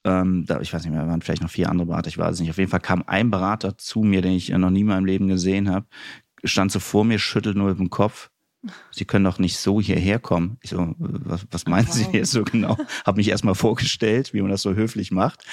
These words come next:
Speaker 1: Äh, er hatte sich nicht vorgestellt. Und, ähm, er sagte dann zu mir so sinngemäß, „Ja, Sie wissen schon, dass Finanzierung ist ja ein ernst-, ernstes und seriöses Thema. Da kann man ja jetzt nicht hier im Jeans- und Poloshirt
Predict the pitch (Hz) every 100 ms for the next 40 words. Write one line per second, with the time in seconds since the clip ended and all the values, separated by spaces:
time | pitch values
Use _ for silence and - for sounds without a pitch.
0 | - 143 - 95 - 101 107 98 98 120
1 | - 107 110 - 107 110 131 - - -
2 | - - - 92 92 87 - 90 90 90
3 | - - - - _ _ - 85 98 101
4 | 92 92 - 98 95 90 90 - - -
5 | - - 90 95 92 92 90 92 - -
6 | - - 65 - 87 90 95 85 92 92
7 | 87 - - 98 90 - 101 98 95 90
8 | - 92 - - - 92 98 - 92 92
9 | 87 90 90 92 87 - - 95 95 85
10 | - - 92 90 87 87 - 92 - 90
11 | - 85 - - 95 95 - 87 82 -
12 | 92 92 - 101 120